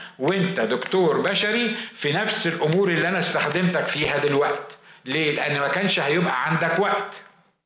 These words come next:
صدقوني إن أنا اقتنعت بالحكاية دي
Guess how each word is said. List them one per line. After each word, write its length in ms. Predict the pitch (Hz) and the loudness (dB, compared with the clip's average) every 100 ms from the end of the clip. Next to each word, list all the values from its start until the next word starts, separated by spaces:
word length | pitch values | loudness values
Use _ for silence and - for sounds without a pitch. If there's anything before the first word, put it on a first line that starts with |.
| _ _ _ _ _ _ _ _ _ _ _ _ _ _ _ - | _ _ _ _ _ _ _ _ _ _ _ _ _ _ _ -8
صدقوني 400 | 180 185 233 254 | -4 0 2 2
إن 80 | 202 | 2
أنا 160 | 214 - | 0 -2
اقتنعت 400 | 175 185 180 170 | 0 0 0 0
بالحكاية 640 | 143 - 156 156 151 | 0 0 0 0 2
دي 60 | 151 | 2